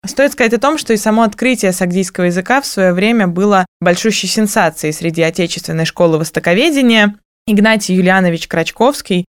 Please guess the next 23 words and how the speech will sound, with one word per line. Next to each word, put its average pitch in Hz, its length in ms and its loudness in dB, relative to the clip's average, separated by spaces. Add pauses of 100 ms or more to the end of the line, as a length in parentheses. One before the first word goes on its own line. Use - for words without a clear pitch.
(160)
знаменитый 180 840 2
востоковед 175 640 0
и 185 60 2
академик, 180 720 2 (240)
о 254 300 4 (220)
находке 214 560 0
на 175 120 4
горе 185 260 2
Мук 277 380 0 (200)
писал: 170 480 0 (420)
"Счастлив - 420 0
учёный, 269 420 2
который 202 300 0
мог 240 260 2
на 202 80 0
своём 202 400 2
веку 185 300 0
наблюдать 185 520 0
зарождение 180 640 2
и - 20 0
развитие 175 560 -2
новой 233 560 2
дисциплины, 190 800 0